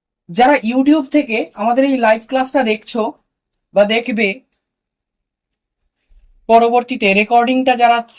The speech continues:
দেখবে, তাদের কাছে একটাই অনুরোধ, কাইন্ডলি আমাদের টেট একাডেমি ব্যাচ যে নতুন করে আপার প্রাইমারি গাইড যে ব্যাচটাকে লঞ্চ করেছে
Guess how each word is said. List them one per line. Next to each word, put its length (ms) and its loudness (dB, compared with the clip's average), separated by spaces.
দেখবে, 380 -2
তাদের 300 2
কাছে 200 0
একটাই 400 2
অনুরোধ, 440 0
কাইন্ডলি 600 -2
আমাদের 540 2
টেট 220 0
একাডেমি 520 0
ব্যাচ 300 0
যে 520 -4
নতুন 520 2
করে 380 -2
আপার 440 2
প্রাইমারি 480 2
গাইড 480 -2
যে 200 -2
ব্যাচটাকে 640 0
লঞ্চ 360 -2
করেছে 480 -4